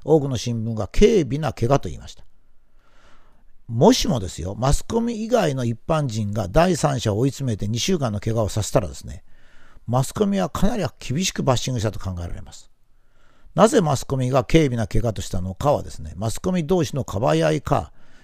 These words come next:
エヌエイチケーに対する遠慮か、それともおぼかたさん憎しの感情に他なりません。非常に醜いですね。もう本当にこう醜い行動でした。さらに逃げ惑うおぼかたさんをですね、怪我させた後、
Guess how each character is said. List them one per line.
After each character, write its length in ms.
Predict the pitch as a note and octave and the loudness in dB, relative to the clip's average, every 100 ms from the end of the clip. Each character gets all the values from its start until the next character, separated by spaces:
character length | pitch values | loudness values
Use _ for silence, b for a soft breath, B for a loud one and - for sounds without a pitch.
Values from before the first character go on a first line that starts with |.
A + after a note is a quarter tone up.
| b | b
エ 100 | A2+ | 2
ヌ 100 | D3 | 4
エ 60 | E3 | 4
イ 60 | |
チ 80 | - | 2
ケ 120 | D#3 | 0
ー 20 | |
に 160 | C3+ A#2+ | 0 4
対 240 | A2 G#2 | 4 4
す 160 | - - | -2 -2
る 180 | D3 G#2 | -2 0
遠 180 | - C3+ | 0 0
慮 160 | D#3+ D#3 | 0 -2
か、 260 | - E2+ - b b b b b | -4 -12 -16 b b b b b
そ 140 | - D#3+ | 2 2
れ 60 | |
と 120 | G3+ G#3+ | 4 2
も 100 | A#2+ | 2
お 60 | |
ぼ 100 | B2+ | 2
か 140 | C#3+ C3 | 2 2
た 100 | A#2+ | 2
さ 160 | A#2 | 0
ん 80 | A2 | 0
憎 240 | B2+ E3+ | -2 -2
し 120 | C#3+ F3+ | -2 0
の 120 | G3+ | 0
感 240 | G#2+ G#2+ | 0 -2
情 140 | G#2 A#2 | -2 -2
に 80 | |
他 160 | C#3 A2 | 0 0
な 100 | F#2+ | -4
り 80 | F2 | -6
ま 80 | D#2+ | -10
せ 100 | - | -14
ん。 40 | - | -16
非 120 | - | -12
常 240 | A#2+ F#3+ | -8 -6
に 100 | A3 | -2
醜 340 | A3 E3+ E3 F3+ | 0 2 2 4
い 40 | |
で 80 | C3+ | 4
す 100 | A#2+ | 4
ね。 240 | D3 E3+ b b b - | 0 0 b b b -6
も 240 | C3+ C3 | -2 -2
う 20 | A#2 | 0
本 220 | E3 G3+ | 0 2
当 140 | G#3+ | 2
に 140 | A3 G3+ | 2 0
こ 120 | F3+ | 0
う 40 | |
醜 380 | D#3+ D#3 F3+ F#3+ | 0 0 0 2
い 180 | D#3 A#2+ | 2 0
行 240 | - A2+ | -2 -2
動 140 | A2+ A2 | 0 -2
で 100 | G2 | 0
し 80 | |
た。 220 | - - - _ - b b b b b b b b b - | 0 -2 -8 _ -20 b b b b b b b b b 2
さ 160 | - | 6
ら 100 | A#3+ | 6
に 160 | G#3 C#3+ | 6 2
逃 120 | C3+ | 2
げ 100 | E3 | 2
惑 240 | E3+ E3 | 4 4
う 40 | C#3 | 2
お 80 | A#2+ | 2
ぼ 100 | C3 | 2
か 120 | C#3 | 0
た 120 | A#2 | 0
さ 140 | G#2+ G2+ | -2 -2
ん 120 | F#2+ | -2
を 80 | A#2+ | -4
で 80 | |
す 60 | E2+ | -4
ね、 100 | F#2 | -4
怪 140 | - | -2
我 140 | D#3+ F#3+ | 2 4
さ 140 | F3+ | 4
せ 100 | D3+ | 0
た 160 | - A#2+ | 0 0
後、 260 | F3+ B2 | 0 -4